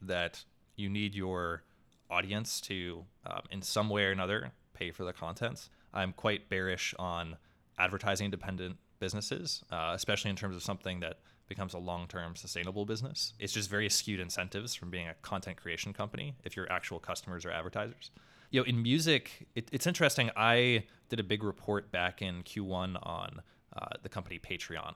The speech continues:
which focuses on, uh, helping independent content creators online create these membership businesses for their core fans, uh, who, you know, pay some amount of money every month, and then there's kind of rewards for that, which is, like, special access to discussion groups, maybe exclusive content,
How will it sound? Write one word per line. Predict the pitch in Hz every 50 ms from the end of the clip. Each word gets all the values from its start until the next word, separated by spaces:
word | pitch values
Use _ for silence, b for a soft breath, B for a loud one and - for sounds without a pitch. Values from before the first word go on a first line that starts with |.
| - _
which | - 104 101 -
focuses | - - 117 107 - 110 - - 101 95 90 -
on, | - 85 85 85 87 87 85 - B B B B B B
uh, | - 87
helping | - - 135 117 - 107 -
independent | - 110 107 - 104 101 90 -
content | - 92 90 - 92 87 - - _ - -
creators | - - 95 87 85 82
online | 87 90 90 82 82 82 85 85 82 85
create | - - - 90 85 -
these | 92 87 80 - - - B B B B B B B B
membership | 104 104 101 107 101 98 - - 92 -
businesses | - 90 82 87 85 - - 85 80 -
for | - -
their | 87 82
core | - - - 92 85 82
fans, | - - 82 80 87 85 82 - - - - -
uh, | 87 85 82 85
who, | 95 104 101 92 - -
you | 92
know, | 82
pay | - - - 107 90
some | - - 120 123
amount | 123 113 101 90 90 90 - - - - -
of | - 95
money | 95 95 92 90 87
every | 87 85 87 82
month, | 80 80 80 82 80 - -
and | 85 85
then | 85
there's | 85 82 82
kind | - - 87 78
of | 76 - b b b b b b b
rewards | - 101 101 95 92 92 95 95 90 85 82 80 - - - - - - - - -
for | - 104 92 85
that, | 82 80 80 80 80 -
which | 80 - -
is, | 82 80 - -
like, | 92 92
special | - - 107 92 - -
access | - 87 - - - 85 85 -
to | - -
discussion | - - - - 160 151 - 147 135
groups, | 123 123 113 107 98 101 - - - -
maybe | 90 85 85
exclusive | 82 - - - - 101 87 - 92
content, | - - - 82 87 - - - -